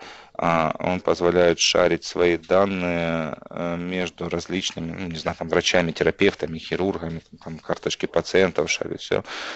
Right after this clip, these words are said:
Ни разу этого не делал, но знаю, что это возможно. Плюс консультанты, которые, сибиревые консультанты, кот-, с которыми я вместе работал, они очень много про этот вопрос рассказывали, потому что были проекты, опять же, того же Oracle, того же Ориона,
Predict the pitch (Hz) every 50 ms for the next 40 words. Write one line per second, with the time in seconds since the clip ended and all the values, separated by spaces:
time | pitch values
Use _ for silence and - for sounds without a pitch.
0 | - - _ 95 98 101 104 110 104 92 101 98 - - 98 98 95 101 104 104
1 | 95 120 135 139 120 98 87 87 87 95 95 90 - 101 101 101 95 - - 95
2 | 90 - 85 85 87 90 82 82 85 82 82 - 82 82 78 - - - 92 -
3 | - - 90 - - 95 95 - 113 117 120 - - - 85 85 - - 90 82
4 | 85 85 85 85 85 82 - _ _ _ - - 90 87 87 90 85 85 82 -
5 | 87 85 - - 90 87 82 - - - - - - - 90 - - 80 87 90
6 | 90 90 - - 90 90 95 92 107 113 - - 87 - - - - - - -
7 | - - 90 90 95 104 104 - - - 98 - - 90 90 90 87 87 87 -
8 | 82 82 - - - 80 - - 90 90 - - 92 - - - - 139 131 104
9 | 87 82 - - 90 92 87 - - 85 82 80 - 87 87 - - - 85 90
10 | 90 85 - - - 95 - - - _ - - - - - - - - - -
11 | _ - - - - - - - _ - 92 90 90 85 - 82 95 123 135 -
12 | 90 - - 82 80 - 87 85 82 82 85 82 85 85 90 98 110 117 123 120
13 | 110 92